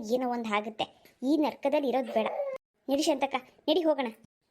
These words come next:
ಆ ದೇವ್ರು ಖಂಡಿತವಾಗ್ಲೂ ಇವ್ರು ಸರಿಯಾದ ಶಿಕ್ಷೆ ಕೊಟ್ಟೆ ಕೊಡ್ತಾನೆ.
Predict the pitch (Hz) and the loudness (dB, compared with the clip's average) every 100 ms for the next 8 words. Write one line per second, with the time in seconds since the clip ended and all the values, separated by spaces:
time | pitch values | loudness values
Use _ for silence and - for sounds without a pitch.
0 | 220 214 214 226 262 269 220 254 294 262 | -4 0 2 4 2 -2 -2 0 0 0
1 | 269 277 262 - 233 277 - 247 302 294 | 0 0 0 -4 -2 -2 -4 -6 -4 -4
2 | - 240 - 294 262 - 208 | -6 -6 -4 -2 -2 -2 -4